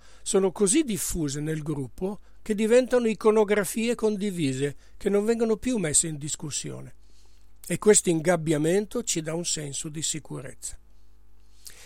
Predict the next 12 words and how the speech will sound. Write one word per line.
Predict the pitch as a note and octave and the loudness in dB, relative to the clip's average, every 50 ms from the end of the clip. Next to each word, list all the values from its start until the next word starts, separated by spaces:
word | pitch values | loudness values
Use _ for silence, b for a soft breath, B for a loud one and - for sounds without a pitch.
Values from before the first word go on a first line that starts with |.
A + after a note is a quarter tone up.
| B B | B B
I | - F#3+ | -2 2
mezzi | G3 A3+ C4+ C#4+ G#3+ G3+ G#3+ | 4 4 4 4 4 2 0
principali | D#3+ - F#3 F#3+ D#3 - F#3 D3+ - - D3+ C3+ C#3 D3 D3 | 2 0 0 0 0 0 0 -2 -2 -4 -6 -4 -4 -6 -4
della | C#3+ D#3+ D3+ D#3 D3+ | -4 -4 -4 -4 -4
percezione | - - F#3 F#3 F3 - - G3 E3+ - - - A3 A#3+ B3 A3+ F#3+ | -2 0 0 0 0 0 0 0 0 0 0 0 2 2 2 0 0
di | E3 E3 | 0 -2
far | - - D#3+ D3 C#3+ | -2 -2 -4 -4 -4
parte | - - G3+ G#3+ G#3+ - - E3+ | -2 0 0 0 0 -2 -4 -4
della | D3+ E3 D#3 D#3 | -4 -4 -4 -2
stessa | C#3+ - - F#3 F#3+ - - F#3 E3+ | -2 -2 0 0 0 0 0 0 2
isola | F3 G#3 G3 E3 E3 D#3 D#3 C#3 | 2 2 2 0 0 -2 -4 -4
culturale | - F3 E3+ D#3 - - F3 E3+ D#3+ C#3+ C#3 C#3 D#3 F3+ - | -4 -4 -4 -4 -2 -2 -2 -2 -2 -4 -6 -6 -8 -8 -10